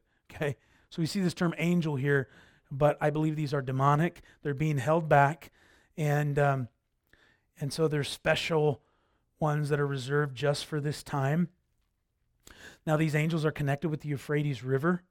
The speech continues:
Euphrates is always, has, bears significance from the very beginning.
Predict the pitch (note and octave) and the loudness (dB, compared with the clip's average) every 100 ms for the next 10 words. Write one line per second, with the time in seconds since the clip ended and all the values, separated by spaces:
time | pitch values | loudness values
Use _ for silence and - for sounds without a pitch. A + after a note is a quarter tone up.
0 | _ _ _ _ C#3 C3 D#3 D3+ E3 D#3 | _ _ _ _ -10 -6 0 2 2 0
1 | C3 C#3 - D3 D3+ D3+ C#3+ C#3 A#2 C#3+ | -4 -10 0 2 4 0 -2 -6 0 2
2 | D3 C#3+ D3 C3 C3 C#3+ D#3 E3+ E3 - | 2 0 -6 -4 -2 -4 -4 -4 -4 -6
3 | - - C#3 C3 C#3 C3 B2 C3+ D#3+ | -10 -6 -4 -2 -2 -2 0 2 2